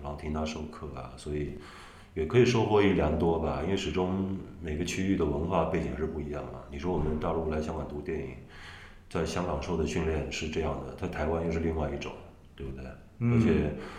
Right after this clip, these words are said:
Speaker 1: 台湾的我觉得剧作的训练基础还更，更扎实一点吧。就是在香港读，我不知道晋会是怎么样的，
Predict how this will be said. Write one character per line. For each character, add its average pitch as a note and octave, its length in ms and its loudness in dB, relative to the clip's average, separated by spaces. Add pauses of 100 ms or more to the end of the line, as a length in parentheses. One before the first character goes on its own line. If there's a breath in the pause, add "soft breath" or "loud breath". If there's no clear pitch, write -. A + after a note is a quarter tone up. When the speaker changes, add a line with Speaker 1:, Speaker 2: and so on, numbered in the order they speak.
(160 loud breath)
Speaker 1:
台 E2 120 0
湾 G2 120 4
的 G#2+ 80 6
我 F2+ 60 4
觉 F2 100 2
得 F2+ 60 4
剧 F#2 240 0
作 F2 200 4
的 D2+ 220 2
训 E2 200 0
练 D2+ 280 2
基 E2+ 140 0
础 E2+ 160 -2
还 C#2+ 120 -2
更， D#2 160 -2 (320)
更 D#2 220 -2
扎 D2+ 180 -4
实 C#2 200 -4
一 B1+ 160 -10
点 - 100 -12
吧。 - 80 -16 (420)
就 - 120 -2
是 F#2+ 80 2
在 G2 120 2
香 A#2 200 4
港 - 200 4
读， F2 100 2
我 E2+ 60 4
不 F2 120 0
知 F2+ 60 4
道 F2+ 80 2 (160)
晋 F#2 160 0
会 E2 180 2
是 - 80 -2
怎 D2 80 -6
么 C2 140 -8
样 C2+ 100 -8 (140)
的， B1 100 -16